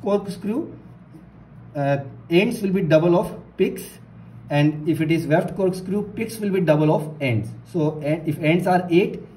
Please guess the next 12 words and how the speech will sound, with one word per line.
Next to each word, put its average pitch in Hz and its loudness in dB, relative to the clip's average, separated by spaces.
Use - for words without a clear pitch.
picks 156 -2
are 139 2
sixteen. 113 -6
So 143 0
for 147 2
warp 147 0
corkscrew, 196 -2
size 170 2
is 170 2
sixteen 190 -4
cross 202 0
eight, 202 -2